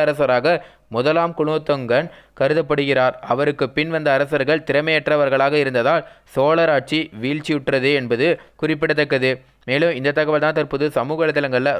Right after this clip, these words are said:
ரொம்ப வைரலா பரவிட்டு இருக்கு அப்படின்னே சொல்லலாம். அது மட்டும் இல்லாம நம்ம ராஜராஜ சோழனை பத்தி பாத்தீங்கன்னா பல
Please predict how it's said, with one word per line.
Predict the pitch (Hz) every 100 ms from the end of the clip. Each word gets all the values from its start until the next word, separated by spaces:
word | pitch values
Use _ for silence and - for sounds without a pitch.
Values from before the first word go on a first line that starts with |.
| -
ரொம்ப | 127 151 101
வைரலா | 117 143 156 156
பரவிட்டு | 147 147 135
இருக்கு | 143
அப்படின்னே | 120 120 143 139
சொல்லலாம். | 117 139 113
அது | 113
மட்டும் | 135 175
இல்லாம | 165 143 160 147
நம்ம | 135 127 117
ராஜராஜ | 120 160 160 156
சோழனை | 151 147 135
பத்தி | 131 156 147
பாத்தீங்கன்னா | 135 123 131 156 - - - -
பல | 127 160